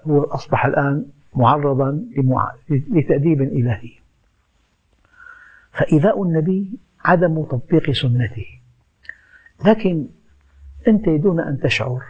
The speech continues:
حينما تقتني آلة بالغة التعقيد، عظيمة النفع، غالية الثمن، حينما تقتني آلة عظيمة النفع،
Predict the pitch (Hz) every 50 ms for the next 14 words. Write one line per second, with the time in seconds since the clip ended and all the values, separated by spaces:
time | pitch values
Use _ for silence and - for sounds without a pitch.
0 | - - _ - - - 175 185 185 180 160 - - - - - 180 160 147 143
1 | - - 147 147 147 131 - 139 127 123 120 120 123 123 147 135 - 135 - 131
2 | 120 - - 120 113 - - - 131 127 117 113 117 - - - _ _ _ _
3 | _ _ _ _ _ _ - - - 120 120 143 185 185 170 147 95 117 120 117
4 | 127 139 117 - 139 - - - - 123 131 131 135 170 185 165 127 - 117 -
5 | - - 127 113 113 113 117 135 165 - - _ _ - - _ _ _ _ _
6 | _ _ _ _ _ _ _ _ _ _ _ _ _ _ _ _ _ _ _ _
7 | _ _ _ _ _ _ - - - - 139 147 160 160 165 156 147 143 156 -
8 | - - - - - 165 147 - - - 175 180 175 165 165 - 151 156 143 123
9 | 120 107 98 - - _ _ _ _ _ _ _ _ _ _ _ _ _ _ _
10 | _ _ _ _ _ _ - 135 127 135 190 196 185 170 147 - 135 127 131 151
11 | 143 - - 139 -